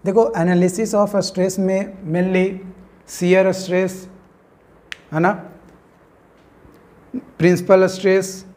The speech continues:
नॉर्मल स्ट्रेस, मेजर प्रिंसिपल स्ट्रेस, माइनर प्रिंसिपल स्ट्रेस, location of principal plane,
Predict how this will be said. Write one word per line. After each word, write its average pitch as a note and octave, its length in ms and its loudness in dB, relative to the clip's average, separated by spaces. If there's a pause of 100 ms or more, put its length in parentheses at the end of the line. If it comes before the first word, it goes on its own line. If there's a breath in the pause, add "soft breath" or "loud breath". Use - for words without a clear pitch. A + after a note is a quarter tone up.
(500)
नॉर्मल F3 440 2
स्ट्रेस, F3+ 600 -2 (1500 soft breath)
मेजर E3 400 4
प्रिंसिपल F#3 580 0
स्ट्रेस, F#3 560 -2 (300)
माइनर E3+ 320 0
प्रिंसिपल F#3 540 0
स्ट्रेस, F3+ 580 -4 (640 soft breath)
location E3+ 440 0
of F#3+ 140 2
principal F3+ 480 -2
plane, F#3 680 2